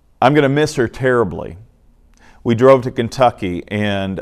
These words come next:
I did her funeral. So this passage in First Corinthians chapter fifteen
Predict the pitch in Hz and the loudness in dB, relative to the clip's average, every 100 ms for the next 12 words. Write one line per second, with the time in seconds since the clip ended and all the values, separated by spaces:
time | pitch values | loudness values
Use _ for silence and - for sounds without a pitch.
0 | - 101 101 98 95 117 107 110 104 120 | -2 0 2 0 -2 -2 -2 -4 -4 -6
1 | 117 104 82 78 - - - - - 131 | -6 -6 -8 -10 -20 -20 -20 -6 0 2
2 | 131 - - 151 175 - 131 107 117 110 | 2 0 -6 -4 -4 -4 -6 -6 -8 -4
3 | 127 127 - - - _ - 127 117 120 | -4 -4 -8 -20 -20 _ -6 -4 -2 -4
4 | 110 101 - 117 113 101 123 113 - 143 | -4 -6 -4 -4 -4 -8 -6 -8 -8 -8
5 | 120 98 | -6 -8